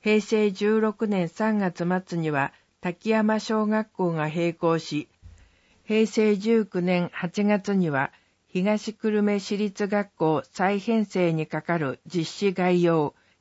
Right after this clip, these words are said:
基本プランを策定し、平成二十二年三月末には第八小学校が、平成二十四年三月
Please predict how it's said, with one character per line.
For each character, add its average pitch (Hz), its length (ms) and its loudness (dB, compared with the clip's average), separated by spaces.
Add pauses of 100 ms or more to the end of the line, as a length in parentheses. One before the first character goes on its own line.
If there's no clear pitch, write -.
基 175 140 0
本 208 260 2
プ 190 180 -4
ラ 160 120 0
ン 117 140 -6 (160)
を 165 200 0
策 - 320 -6
定 170 240 0
し、 147 260 -6 (680)
平 208 220 2
成 208 280 2
二 220 220 4
十 202 240 0
二 190 120 2
年 175 360 0
三 226 320 0
月 190 280 0 (220)
末 185 100 -2
に 165 140 0
は 143 220 -2 (340)
第 208 240 0
八 214 280 -2
小 202 260 0
学 196 240 0
校 156 220 0
が、 143 220 0 (800)
平 208 180 2
成 208 280 -2
二 220 180 2
十 202 240 0
四 170 160 4
年 180 340 0
三 214 280 0
月 180 280 -2